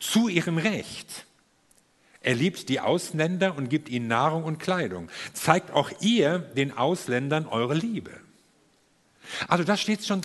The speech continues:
ganz am Anfang der Bibel, eine Fürsorge für Menschen,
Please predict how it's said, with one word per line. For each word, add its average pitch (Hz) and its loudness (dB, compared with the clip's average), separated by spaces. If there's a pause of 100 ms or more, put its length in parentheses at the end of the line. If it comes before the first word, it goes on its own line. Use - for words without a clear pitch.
ganz 226 0
am 180 2
Anfang 196 0
der 175 2
Bibel, 175 0 (380)
eine 170 2
Fürsorge 160 2
für 170 0
Menschen, 185 0